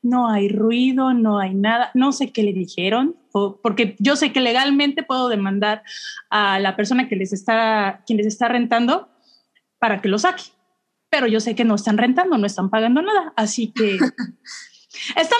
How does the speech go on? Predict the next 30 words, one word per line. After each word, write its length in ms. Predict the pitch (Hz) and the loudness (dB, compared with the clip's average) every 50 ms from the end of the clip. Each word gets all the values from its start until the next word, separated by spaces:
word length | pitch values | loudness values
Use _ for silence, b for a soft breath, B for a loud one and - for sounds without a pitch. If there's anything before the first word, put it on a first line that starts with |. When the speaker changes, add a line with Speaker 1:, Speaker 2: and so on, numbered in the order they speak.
| 508 508 | 4 2
Speaker 1:
muy 80 | 415 | 2
grave. 160 | 339 233 240 269 | 2 2 2 2
Ya 80 | 359 | 2
luego 160 | 427 480 466 427 | 2 2 2 2
les 100 | 330 262 | 2 2
voy 80 | 302 320 | 2 0
a 60 | 311 | 2
seguir 260 | 311 285 277 294 285 | 2 2 2 2 2
contando, 500 | 320 294 269 269 262 277 277 269 247 247 | 2 0 0 2 0 0 2 2 0 0
pero 220 | 254 247 240 214 196 | -2 -4 -4 -2 0
por 160 | 247 247 247 | -2 -2 0
Twitter, 340 | - 294 247 - 185 175 - | 0 0 0 -2 -6 -14 -16
porque 360 | - 165 - - 160 165 - _ - | -18 -16 -16 -16 -16 -16 -20 _ -4
Speaker 2:
Sí, 100 | - 262 | -2 0
Speaker 1:
vamos 160 | 277 320 320 | 2 2 2
Speaker 2:
sí. 60 | 285 | 2
Speaker 1:
a 40 | 277 | 2
seguir 160 | 247 254 254 - | 2 0 0 2
con 100 | 285 285 | 2 2
el 80 | 277 269 | 2 2
programa. 640 | 311 392 311 320 339 262 302 277 226 240 247 - _ _ _ _ _ _ _ _ B B B B B B B 392 - | 2 2 2 2 2 2 2 0 0 -2 -4 -8 _ _ _ _ _ _ _ _ B B B B B B B -4 -4
Speaker 2:
Es- 140 | 208 202 202 | -4 -4 -4
Speaker 1:
Sí. 360 | - - 311 339 330 302 - - - _ _ _ _ _ _ _ _ B B B B B B B B B B _ _ _ _ _ - | -2 0 0 0 0 0 -4 -8 -14 _ _ _ _ _ _ _ _ B B B B B B B B B B _ _ _ _ _ -2
Speaker 2:
Sergio 360 | 277 277 320 285 311 320 311 320 | 0 0 2 2 2 2 0 2
Sánchez 460 | - 277 294 294 277 302 302 285 226 | 2 2 2 2 0 0 -2 0 0
deja 380 | 269 262 262 - 269 262 262 262 | -2 -2 0 0 0 2 2 2
noventa 440 | 254 247 226 214 214 208 175 202 208 | 2 2 2 0 0 0 0 0 0
y 60 | 214 | 0
nueve 180 | 233 240 240 240 | 0 -2 -2 -2
pesos, 540 | 240 240 254 247 254 262 269 277 277 - | -2 -2 -2 -2 -2 0 0 0 -2 -4